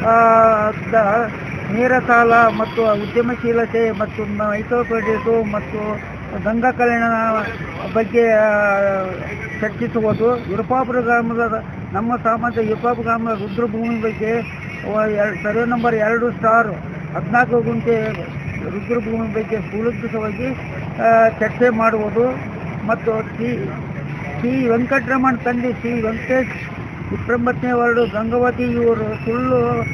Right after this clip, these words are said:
ಮಾಲಾ ಜಾತಿ, ಆ, ಜಾತಿ ಪ್ರಮಾಣ ಪತ್ರವನ್ನು ನಗರಸಭೆ ಸದಸ್ಯರಿಂದ ಆಯ್ಕೆಯಾದದ್ದನ್ನು, ಆ, ನಮ್ಮ ಸಮಾಜದ ಕ್ಕೆ ಅನ್ಯಾಯ ಮಾಡಿದ್ದನ್ನು ಸಭೆಯಲ್ಲಿ ಸವಿಸ್ತರವಾಗಿ ಇದು,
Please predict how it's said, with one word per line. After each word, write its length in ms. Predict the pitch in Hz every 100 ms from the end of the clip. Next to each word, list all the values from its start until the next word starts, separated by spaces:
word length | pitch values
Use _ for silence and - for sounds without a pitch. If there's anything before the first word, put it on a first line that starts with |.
| - -
ಮಾಲಾ 300 | 190 226 254
ಜಾತಿ, 520 | 240 233 233 233 240 208 - - - - 214
ಆ, 180 | 220 220 202
ಜಾತಿ 280 | 202 240 247
ಪ್ರಮಾಣ 380 | 220 247 240 233 -
ಪತ್ರವನ್ನು 720 | 226 226 226 220 220 220 208
ನಗರಸಭೆ 600 | 196 214 240 240 233 226
ಸದಸ್ಯರಿಂದ 440 | 208 220 226 226 220
ಆಯ್ಕೆಯಾದದ್ದನ್ನು, 1400 | 185 196 226 233 226 214 220 190 208 208 240 262 - - - -
ಆ, 280 | 233 226 220
ನಮ್ಮ 260 | 214 226 226 214 202 196
ಸಮಾಜದ 480 | 208 226 254 240 233 226 226 214 214 - - - - -
ಕ್ಕೆ 100 | 226
ಅನ್ಯಾಯ 360 | 214 220 254 262
ಮಾಡಿದ್ದನ್ನು 840 | 240 233 226 226 220 226 220 214
ಸಭೆಯಲ್ಲಿ 720 | 214 233 226 220 220 220 190
ಸವಿಸ್ತರವಾಗಿ 720 | 208 240 240 240 226 226 214
ಇದು, 380 | 208 208 220